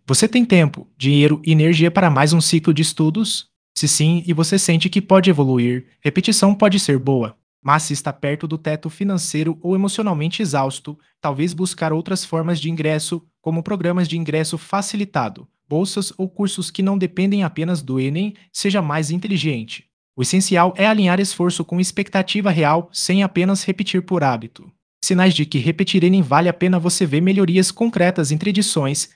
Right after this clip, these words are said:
mesmo que pequenas, leitura mais rápida, identificação de padrões, redação mais coesa.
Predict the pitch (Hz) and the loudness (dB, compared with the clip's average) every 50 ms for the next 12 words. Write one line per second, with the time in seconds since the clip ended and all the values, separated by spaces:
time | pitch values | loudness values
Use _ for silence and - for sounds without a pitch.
0 | _ _ - - 165 180 180 196 185 - 170 - 165 151 - - 160 165 170 175 | _ _ -2 0 2 2 2 2 0 0 0 -2 -2 -2 0 0 0 2 2 2
1 | 180 180 - - _ - 143 131 127 - 190 190 175 156 160 175 196 190 - - | 0 -2 -2 -6 _ -4 -2 0 0 2 2 2 2 2 2 2 0 0 0 0
2 | 156 160 160 196 190 196 196 185 - - 185 165 185 190 185 - - 208 190 196 | 0 0 0 0 -2 -2 -2 -4 -2 -2 0 2 4 2 2 2 -2 -4 -2 0
3 | 180 - - 175 156 139 185 - 214 208 175 175 165 143 143 151 - - - _ | 0 0 0 0 0 0 0 2 2 2 2 2 2 0 0 -2 -4 -6 -10 _
4 | _ - 180 160 170 156 - 175 165 170 175 196 190 - - 202 185 156 139 120 | _ -2 0 2 2 2 2 2 0 0 0 0 -2 -2 -2 0 2 2 2 2
5 | 107 98 98 - - | 0 -2 -6 -10 -12